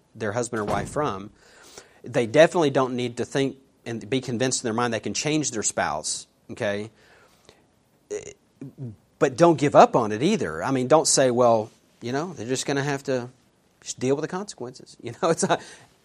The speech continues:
and what? Be kind? Not be gracious? Not be forgiving? Not have those kinds of attitudes? So what can you do? Well, you can be kind. You can reach out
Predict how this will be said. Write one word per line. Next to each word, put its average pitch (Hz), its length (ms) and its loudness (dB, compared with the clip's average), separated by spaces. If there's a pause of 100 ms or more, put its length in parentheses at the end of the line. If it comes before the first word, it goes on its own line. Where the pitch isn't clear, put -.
(100)
and 131 200 0
what? 143 240 8 (240)
Be 139 120 -2
kind? 269 640 0 (880)
Not 139 180 0
be 127 120 -2
gracious? 170 680 0
Not 160 160 -6
be 156 80 -4
forgiving? 170 720 -4 (920)
Not 127 240 0
have 147 320 0
those 147 240 0
kinds 143 280 -2
of 131 60 -4
attitudes? 156 400 -2
So 160 100 4
what 185 160 4
can 202 220 0
you 151 100 -4
do? 104 160 -4
Well, 117 160 -2
you 127 100 0
can 156 320 2
be 175 160 0
kind. 151 380 -2
You 123 120 -2
can 175 340 0
reach 175 240 2
out 120 320 4